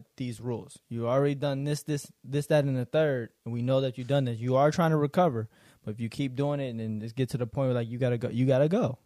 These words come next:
like, right then. I can't." You know, at that point, the reason why I'll be kicking somebody out at that point would be because you're disrupting the household. So I'm not gonna allow somebody to be in there longer, disrupting the household longer. So I think that's the only place we differ on that one, is that I might, I might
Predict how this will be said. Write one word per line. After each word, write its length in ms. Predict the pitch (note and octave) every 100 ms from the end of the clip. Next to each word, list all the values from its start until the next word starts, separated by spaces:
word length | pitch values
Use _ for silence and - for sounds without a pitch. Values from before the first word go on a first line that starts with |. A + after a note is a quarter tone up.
| -
like, 160 | A2+
right 260 | A2 A2+ A#2
then. 200 | B2+ G#2
I 80 | A2+
can't." 380 | - D3 C3 - _ _ _ B2+
You 80 |
know, 100 | B2
at 140 | A#2+ B2+
that 180 | F3 F3
point, 380 | F#3 F3 D#3+ - -
the 160 | C3+ C3+
reason 320 | D#3 A3+ G#3
why 160 | F3+ D#3
I'll 100 | C#3+
be 100 | C#3
kicking 240 | - C#3+
somebody 420 | C#3 C#3 B2+ B2+ B2+
out 240 | B2 -
at 100 | B2+
that 140 | A#2+ A2
point 260 | B2+ B2
would 160 | A#2+ A#2
be 140 | A#2+
because 560 | A#2 A2+ C#3 C3+ B2 A2+ _ _
you're 80 | A#2+
disrupting 580 | A#2+ A2 C3 B2+ C3 B2
the 120 | A2+
household. 440 | A2 A#2 - G#2 G#2+
So 120 | A2+
I'm 120 | B2+
not 200 | C3 B2
gonna 200 | B2 A#2
allow 280 | A#2 A#2 A2+
somebody 280 | A#2 A#2 A2+
to 60 |
be 80 | A#2
in 100 | G#2+
there 120 | G#2
longer, 540 | G#2+ C3+ E3 B2 A2+ G#2+ _ _ _ -
disrupting 440 | A2+ C3 A#2+ A#2+
the 80 | A2+
household 360 | A2+ G#2+ A2 A2
longer. 360 | B2 A#2+ A2+
So 300 | G#2 A2+ A2+ - _ -
I 60 |
think 100 | D#3
that's 100 | G3+
the 60 | F3+
only 120 | F#3
place 240 | F3 E3 D3+
we 120 | C#3
differ 280 | B2+ B2+ B2
on 120 | B2
that 160 | B2 A#2
one, 140 | A2+
is 80 | A2+
that 180 | A#2+ A2
I 60 | B2+
might, 260 | B2+ B2+ A2+ -
I 80 | C3
might 320 | C3 C3+ A2+